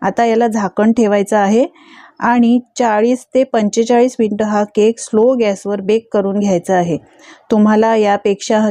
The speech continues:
जास्तही वेळ लागू शकतो, कारण डिपेंड, म्हणजे तुम्ही केक किती मोठा बनवता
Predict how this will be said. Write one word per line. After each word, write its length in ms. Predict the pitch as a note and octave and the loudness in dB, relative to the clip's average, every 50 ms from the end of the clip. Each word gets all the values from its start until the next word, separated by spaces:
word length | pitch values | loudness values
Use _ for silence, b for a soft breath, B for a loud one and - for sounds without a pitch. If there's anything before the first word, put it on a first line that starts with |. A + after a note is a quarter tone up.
| G3+ - | 0 0
जास्तही 560 | G#3 F#3+ F#3 - - - A3+ A#3 A3+ C4+ C4+ | -2 -2 -2 -6 -4 -2 0 2 4 4 4
वेळ 220 | B3+ A#3+ A#3 A#3 | 4 2 2 2
लागू 240 | A#3 A3+ G#3+ G#3 A#3 | 0 0 0 0 -2
शकतो, 540 | A#3 - A3+ G#3 - _ - G#3 A3+ B3+ C#4 C#4+ b b b b b | -2 -2 -6 -8 -6 _ -4 -2 -2 -2 -4 -6 b b b b b
कारण 280 | - G#3 G#3+ A3 A3 A3+ A3+ - - G3+ | -2 0 0 2 0 0 -2 -4 -4 -2
डिपेंड, 440 | G3+ A3 - - A#3 A#3+ B3 C4 B3+ | -2 -2 0 0 0 2 2 2 2
म्हणजे 240 | A#3+ G3+ G3 A3 | 2 2 0 -2
तुम्ही 280 | A3+ - A3+ G#3+ A3 A3+ | -2 0 0 0 0 0
केक 300 | - - G#3+ A3 A3+ - - | 0 0 0 0 0 -2 -4
किती 260 | A3+ G3 - A#3 A#3+ | -4 -2 0 2 2
मोठा 400 | A#3 G#3 F#3+ F#3 F#3 - A3+ A#3+ | 2 2 2 0 -2 -2 -2 0
बनवता 500 | B3 A#3+ G#3+ G#3 G3+ F#3+ - G3 G3 G#3+ | 0 0 -2 -2 -6 -4 -4 -4 -4 -4